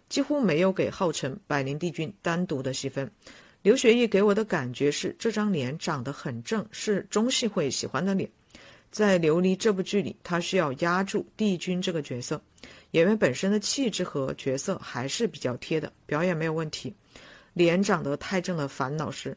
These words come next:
有时反而容易让人记不住，所以这类演员要会挑角色。当然，这种脸也是可以占便宜的。当时靳东看完我的前半生的剧本时，不愿意演贺涵，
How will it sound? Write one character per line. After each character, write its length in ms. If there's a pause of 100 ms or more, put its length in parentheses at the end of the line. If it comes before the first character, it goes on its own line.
有 240
时 160
反 180
而 140
容 180
易 100
让 280
人 220
记 160
不 100
住， 180 (340)
所 260
以 180
这 160
类 160
演 300
员 240
要 260
会 280
挑 260
角 180
色。 200 (420)
当 120
然， 160 (380)
这 160
种 140
脸 200
也 120
是 160
可 140
以 120
占 260
便 340
宜 100
的。 100 (600)
当 160
时 240
靳 200
东 180
看 180
完 180
我 120
的 160
前 300
半 160
生 160
的 120
剧 160
本 160
时， 300
不 180
愿 220
意 120
演 180
贺 160
涵， 220